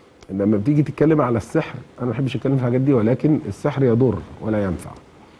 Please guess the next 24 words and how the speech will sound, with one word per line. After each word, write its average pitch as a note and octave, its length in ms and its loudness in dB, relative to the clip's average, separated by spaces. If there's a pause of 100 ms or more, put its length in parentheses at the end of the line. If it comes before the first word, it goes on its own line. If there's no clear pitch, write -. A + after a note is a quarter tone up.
(300)
الناس A#2 140 -2
دايمًا B2 220 2
تقول B2 160 4
لك A#2+ 80 2
كان G#2+ 380 2
مش G2+ 100 0
عارف B2 140 2
منتخب B2 400 2
إيه D#3+ 140 4
خد D3 180 0
كأس D3+ 180 0
العالم، C3+ 440 2
لو، G2+ 160 -4 (140)
لا، A#2 100 -6 (100)
هي G2+ 280 -8 (140)
السحر C#3+ 300 -6
بيضر A#2 480 4
فقط. - 260 -6 (760)
يعني D#2 140 -12
السحر C#3 320 0
موجود A2+ 280 4
في - 60 -2
القرآن A#2 480 2
للضرر. G#2+ 420 2